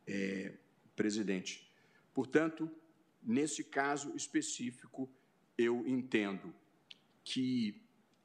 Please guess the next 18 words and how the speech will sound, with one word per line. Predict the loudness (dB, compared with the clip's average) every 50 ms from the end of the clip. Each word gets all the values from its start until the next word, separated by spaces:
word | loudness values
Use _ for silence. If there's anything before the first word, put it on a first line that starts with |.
| _ _ _ _ _ _ _ -20 -20 -20 -20 _ _ _ -8
se | -6 -6 -4
deve | 0 2 2 2 0 -2 -4
enfrentar | -4 -4 -2 -4 -4 -4 -2 0 0 0 0 0
o | -4 -6
tema | -4 -2 0 0 2 0 -2
da | -2 -4 -6
vedação | -2 -2 -2 0 0 -2 -2 -2 0 0 0 0
do | 0 0
retrocesso | -2 -2 -2 -2 -4 -2 -2 0 0 2 2 2 0 0 -4 -2 -4 -4 -4 -2
e | -2 0
da | 2 2 4
erosão | 4 4 2 2 -2 0 0 2 2
democrática. | 2 2 2 0 -4 -4 -4 -4 -2 -2 -4 -4 -8 -8 -8 -8 -12 -12 -12 -12 _ _ _ -20 -20 -20 -20 -10 -2
E | 0 0
aqui | 0 0 -4 -6 -4 -2 -2 -2 -2 -6 -20 _ _ _ -8
o | -2
ministro | -2 0 -2 -2 -2
Fachin | -4 -4 -4 -4 -4 -2 -2 -2 -2 -4